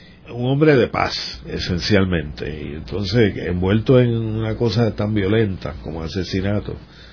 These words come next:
pues me dio mucha curiosidad. Y empezamos a hablar y, obviamente, pues me dio mucha curiosidad por, por entender la historia. Entonces, pues obviamente ha sido para mí un proceso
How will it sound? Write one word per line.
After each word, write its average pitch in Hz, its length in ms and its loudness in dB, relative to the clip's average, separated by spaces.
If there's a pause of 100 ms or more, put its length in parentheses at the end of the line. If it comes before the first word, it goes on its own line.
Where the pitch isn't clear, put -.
(260)
pues 98 220 -2
me 87 220 -6
dio 95 140 -2
mucha 120 280 2
curiosidad. 101 720 2 (1040)
Y 113 160 0
empezamos 110 540 0
a 185 40 2
hablar 139 340 2 (200)
y, 107 460 2 (600)
obviamente, 127 580 2
pues 95 300 0
me 95 600 -8
dio 98 260 -2
mucha 135 320 2
curiosidad 101 680 2
por, - 260 -10 (100)
por 87 180 -8
entender 85 460 -6
la 98 100 -4
historia. 80 520 -12 (240)
Entonces, 113 600 -2 (120)
pues 90 240 -8
obviamente 117 500 -2
ha 117 80 0
sido 98 300 -4
para 104 240 -4
mí 98 160 -4
un 101 120 -6
proceso 98 800 -6